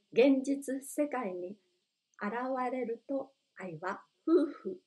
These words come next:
という関係になります。美は詩か音楽の形式に分かれます。それだから、卑しくも人類の地球の表面に存在する限りは、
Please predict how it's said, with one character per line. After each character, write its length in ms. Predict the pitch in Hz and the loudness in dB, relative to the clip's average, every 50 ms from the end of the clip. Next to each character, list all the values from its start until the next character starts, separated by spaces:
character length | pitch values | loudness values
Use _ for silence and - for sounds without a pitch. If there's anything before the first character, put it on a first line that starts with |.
| _ _ _ _ _ _ | _ _ _ _ _ _
と 140 | - 330 302 | -4 -2 -2
い 220 | 285 254 240 226 | 0 0 0 0
う 220 | 233 233 226 214 - | 0 0 -2 -4 -6
関 300 | - - 240 180 214 208 | -8 -8 -6 -6 -6 -4
係 180 | - 185 180 180 | 0 0 0 2
に 180 | 175 220 269 233 | 2 0 0 0
な 120 | 202 175 | 0 -2
り 100 | 160 160 | -4 -6
ま 100 | 160 170 | -6 -6
す。 240 | 208 - - - _ _ _ _ _ _ _ _ _ _ _ _ _ _ _ _ _ _ _ _ _ _ - 202 _ _ | -8 -10 -12 -14 _ _ _ _ _ _ _ _ _ _ _ _ _ _ _ _ _ _ _ _ _ _ -20 -20 _ _
美 200 | - 269 294 330 | 2 4 6 6
は 180 | 330 196 190 - _ _ _ - | 4 2 -2 -8 _ _ _ -10
詩 440 | - - - - 370 320 285 - | -6 -4 0 2 4 2 2 0
か 200 | - - - - - _ _ _ _ _ _ - | -4 -8 -8 -10 -12 _ _ _ _ _ _ 6
音 180 | 294 302 269 | 6 8 8
楽 260 | 262 233 208 - 208 | 6 4 0 0 0
の 220 | 202 220 254 254 254 | 0 0 -2 -4 -2
形 220 | - 277 262 254 | 2 2 2 2
式 340 | 254 - - - - 269 269 | 2 -2 -8 -8 -4 0 2
に 160 | 285 285 285 | 2 2 2
分 140 | 247 220 214 | 0 -4 -4
か 80 | - 254 | -2 -2
れ 140 | 254 247 220 | -2 -2 -4
ま 100 | 220 233 | -6 -8
す。 240 | - - - - _ _ _ _ _ _ _ _ _ _ _ _ | -10 -14 -16 -18 _ _ _ _ _ _ _ _ _ _ _ _
そ 160 | - 330 311 | 2 4 4
れ 140 | 349 339 320 | 4 4 4
だ 120 | 339 339 | 2 2
か 120 | 339 311 285 | 2 0 0
ら、 200 | 214 - - - - - | 0 -2 -4 -6 -10 -2
卑 200 | 233 214 311 359 | 2 4 4 4
し 180 | 330 - - - | 2 -2 -8 -6
く 120 | - 269 | -6 -4
も 200 | 277 269 254 - - - - - | -4 -4 -4 -6 -8 -12 -8 0
人 260 | 247 277 320 302 233 | 4 4 4 4 4
類 240 | 214 226 196 180 180 | 4 2 2 0 -2
の 200 | 180 180 - - - - | -8 -10 -10 -12 -12 -10
地 160 | - - - | -8 -8 0
球 240 | - 302 339 330 302 | 2 2 4 4 6
の 260 | 285 277 294 254 - - - | 6 6 6 6 2 2 2
表 60 | 269 311 330 370 | 4 4 4 4
面 240 | 311 320 285 247 233 | 2 0 0 0 0
に 140 | 214 - - | -2 -2 0
存 320 | - 233 240 254 254 247 | 2 2 2 2 0 -2
在 260 | 208 254 226 233 226 | -2 -2 -2 -2 -4
す 260 | 226 - - - - 233 | -6 -10 -14 -10 -6 -4
る 200 | 208 214 214 - | -4 -4 -4 -8
限 300 | - - 269 269 277 254 | -10 -10 -6 -4 -2 -2
り 80 | 233 233 | -2 -2
は、 180 | 190 170 - | -2 -4 -8